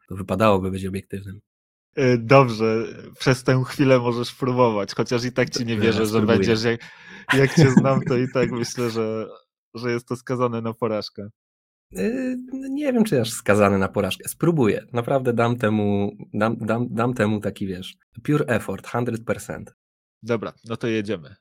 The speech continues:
Speaker 2: E, która drużyna wygra finały N B A w nadchodzącym sezonie?
Speaker 1: Rozumiem, że nie ma tam odpowiedzi ta, która będzie zdrowa.
Speaker 2: E,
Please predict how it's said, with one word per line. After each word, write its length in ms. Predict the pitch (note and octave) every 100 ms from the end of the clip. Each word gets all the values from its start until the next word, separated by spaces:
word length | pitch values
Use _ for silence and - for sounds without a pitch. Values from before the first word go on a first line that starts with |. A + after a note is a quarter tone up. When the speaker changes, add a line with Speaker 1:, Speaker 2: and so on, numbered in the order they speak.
| _ F#2+
Speaker 2:
E, 240 | F2+ F2+ -
która 420 | - G#3+ F#3 D#3
drużyna 540 | G2+ G2+ A2+ G#2 G#2 A2+
wygra 320 | G2 A2+ F3+
finały 380 | - A2+ G2+ G#2
N 160 | G#2+
B 80 | G2+
A 480 | G2 G2 G#2 - -
w 40 |
nadchodzącym 600 | G2 - F2 F#2+ F2+ G#2
sezonie? 460 | - - - - _ _ _ _ _ _ _ G#2
Speaker 1:
Rozumiem, 500 | F#2+ F#2 F#2 F#2+ G2
że 140 | G#2
nie 100 | A#2+
ma 100 | G2
tam 140 | F#2+
odpowiedzi 460 | F#2 - F#2 F#2 F2+
ta, 100 | F2+
która 220 | - F#2+
będzie 200 | F2+ F#2+
zdrowa. 380 | F#2 F#2+ F2+ F2+ _ _ _ _
Speaker 2:
E, 80 | -